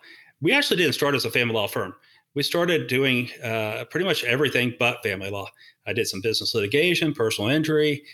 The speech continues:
definitely did some criminal work. So the first big decision was to focus just on family law and not everything else.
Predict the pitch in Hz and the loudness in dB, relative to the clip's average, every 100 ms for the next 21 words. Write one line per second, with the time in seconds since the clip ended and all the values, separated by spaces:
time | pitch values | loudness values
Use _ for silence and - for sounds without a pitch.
0 | _ 120 120 123 120 113 117 101 - 175 | _ -2 0 0 0 0 0 -2 -4 0
1 | 175 170 160 156 143 135 - _ _ _ | 2 2 2 2 2 -2 -10 _ _ _
2 | _ - 139 123 185 196 196 175 165 143 | _ -4 -2 0 2 0 2 0 0 0
3 | 156 160 139 - - 147 147 135 139 131 | 0 0 -2 -2 0 0 0 -2 -2 -2
4 | 127 123 131 120 113 123 123 107 113 117 | -2 0 2 2 2 2 2 2 2 2
5 | 123 - 120 117 113 123 123 - - - | 0 0 -2 0 0 0 -2 -4 -8 -8